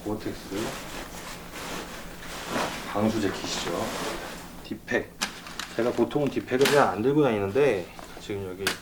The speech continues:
보면은 식기류, 수저랑 스토브, 가스, 컵, 주전자 이런 것들을 지금 여기 넣어놨어요.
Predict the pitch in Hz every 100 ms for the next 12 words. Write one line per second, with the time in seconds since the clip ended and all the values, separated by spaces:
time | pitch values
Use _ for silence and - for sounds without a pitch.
0 | - - - - - 110 101 113 131 131
1 | - - 165 - 143 110 135 151 - 131
2 | 135 110 104 123 - - - - - -
3 | - - 120 104 104 135 147 - - -
4 | - - - 554 - 370 - - 480 -
5 | - - - - - - - - - -
6 | - - 180 - - - - - - -
7 | - - - - - - 127 123 107 95
8 | 120 123 120 110 98 98 87 92 95 95
9 | 87